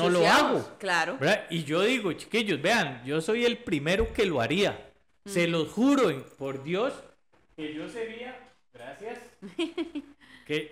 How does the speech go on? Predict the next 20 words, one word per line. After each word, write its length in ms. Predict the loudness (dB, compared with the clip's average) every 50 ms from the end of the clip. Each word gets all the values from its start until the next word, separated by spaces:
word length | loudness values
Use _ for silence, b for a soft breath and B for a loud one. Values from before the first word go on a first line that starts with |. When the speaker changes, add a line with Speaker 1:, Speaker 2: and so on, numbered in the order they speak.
| -8
Speaker 1:
yo 180 | -2 0 0 2
sería 320 | 2 2 0 2 2 0
el 120 | 0 0 -2 -8
primero 500 | -6 -2 0 0 0 2 0 2 2 0
en 100 | 0 -2
hacerlo. 540 | -4 -2 0 0 0 0 -2 -4 -8 -10 -12 -14 -18 -16
Speaker 2:
Sí, 320 | -12 -10 -10 -10 -10 -14 -14 -10
Speaker 1:
Yo 100 | -8 -4
sería 260 | -2 0 2 4 4 2
el 60 | 2
Speaker 2:
claro. 80 | 0 -2
Speaker 1:
primero 360 | -4 -2 -2 -2 -2 -2 -2
en 100 | -2 -2
hacerlo 360 | -2 -2 0 0 0 0 2
Speaker 2:
O 40 | 2
Speaker 1:
porque 160 | 2 4 2 2 2
Speaker 2:
hacérmelo 220 | 0 0 2 4 4
a 60 | 4
mí, 260 | 4 2 0 2 2
¿no? 120 | 0 -2